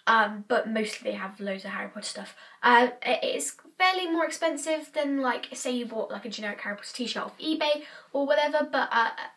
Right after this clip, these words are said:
it, it's still pretty good. You get some really good, like, uh, artwork on them. They're really stunning,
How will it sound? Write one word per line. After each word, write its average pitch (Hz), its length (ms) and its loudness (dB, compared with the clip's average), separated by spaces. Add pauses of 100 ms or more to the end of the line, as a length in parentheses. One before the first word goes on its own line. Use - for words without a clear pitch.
(180)
it, 254 420 -2
it's 269 120 -4
still 359 200 0
pretty 277 200 0
good. 220 180 -4
You 214 60 -8
get 233 120 -4
some 247 140 -2
really 277 260 2
good, 240 140 0
like, 226 280 -2
uh, - 240 -4
artwork 269 560 4
on 262 160 -2
them. 254 160 -2
They're 208 100 -8
really 254 260 -4
stunning, 220 540 -6